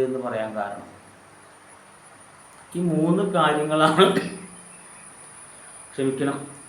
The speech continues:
ഈ മൂന്ന് കാര്യങ്ങളാണ് ഒരു പൂജാരിയുടെ വിശേഷം, വിശേഷണം. ഇനി ഞാൻ മന്ത്രം പറയാം. ഈ മന്ത്രത്തില് നമ്മൾ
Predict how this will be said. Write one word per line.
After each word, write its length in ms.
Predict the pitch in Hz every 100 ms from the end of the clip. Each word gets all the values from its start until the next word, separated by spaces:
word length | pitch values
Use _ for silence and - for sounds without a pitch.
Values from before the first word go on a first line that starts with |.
| -
ഈ 20 | 165 165
മൂന്ന് 260 | 170 196 220 196
കാര്യങ്ങളാണ് 840 | 180 175 180 190 185 185 170 160 156 156 - - - - - - -
ഒരു 120 | 147 147
പൂജാരിയുടെ 800 | 139 135 135 147 147 143 143 135 135
വിശേഷം, 420 | 123 113 - - - - - - - - - - - - -
വിശേഷണം. 520 | 117 127 120 117 104 104 - - - - - - - - - - - - - - - - - - - - - - - - - - -
ഇനി 120 | 160 165
ഞാൻ 80 | 170 160
മന്ത്രം 340 | 156 165 180 170
പറയാം. 280 | 165 165 175 - - - - - - -
ഈ 40 | 156 151
മന്ത്രത്തില് 720 | 147 151 170 170 175 175 180 175 180 - - - - - - - - - - - - - - - 151
നമ്മൾ 200 | 156